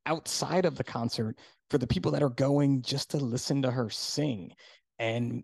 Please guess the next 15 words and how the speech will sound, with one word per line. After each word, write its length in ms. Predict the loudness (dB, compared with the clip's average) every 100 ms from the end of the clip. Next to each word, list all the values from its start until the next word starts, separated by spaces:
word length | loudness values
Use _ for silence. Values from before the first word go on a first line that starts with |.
| _ -4
that's 320 | -2 0 0
so 320 | 2 4 6
amazing. 560 | 4 2 -2 -4 -10 -16 _ _ _ -6
And 440 | -4 -2 -4 -6 -10 _ _
that's 240 | -2 0 2
what's 160 | 4
important 360 | 4 4 2 0
to 60 | 0
them 240 | 2 2
when 120 | 0
it 100 | -4
comes 300 | -4 -2 -2
to 340 | -4 -4 -4 -6 _ _
their 180 | 0 0
lifestyle 640 | -2 -6 -8 -10 -10 -10